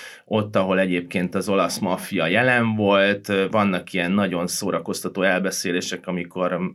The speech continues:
Mário elmondja, hogy, ö, elmondja, hogy hát, hogy ez itt tök természetes volt, hogy a, ha odahozzák a fegyvert, akkor, ö, az anyám az elrejti, és ez nem számít bűnnek, hanem össze kell tartani.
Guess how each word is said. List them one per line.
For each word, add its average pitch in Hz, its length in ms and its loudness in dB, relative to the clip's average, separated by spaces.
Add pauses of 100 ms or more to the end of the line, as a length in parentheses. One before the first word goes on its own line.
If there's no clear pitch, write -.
(140)
Mário 90 520 -2
elmondja, 95 580 0
hogy, 90 320 -2
ö, 90 160 0 (500)
elmondja, 95 400 2
hogy 90 140 -2
hát, 98 180 -10
hogy 98 100 -8
ez 98 120 -4
itt 101 140 -4
tök 95 240 -2
természetes 85 840 -2
volt, 80 340 -6
hogy 87 180 -6
a, 82 340 -2
ha 90 280 -2
odahozzák 87 600 -2
a 87 40 -6
fegyvert, 95 680 0
akkor, 80 520 -4
ö, 82 260 -4
az 76 400 -10
anyám 80 420 -2
az 71 180 -4
elrejti, 92 540 2
és 80 140 -8
ez 82 140 -8
nem 90 200 -6
számít 87 440 -6
bűnnek, 95 420 0
hanem 82 280 -6
össze 82 260 -8
kell 85 260 -2
tartani. 139 580 0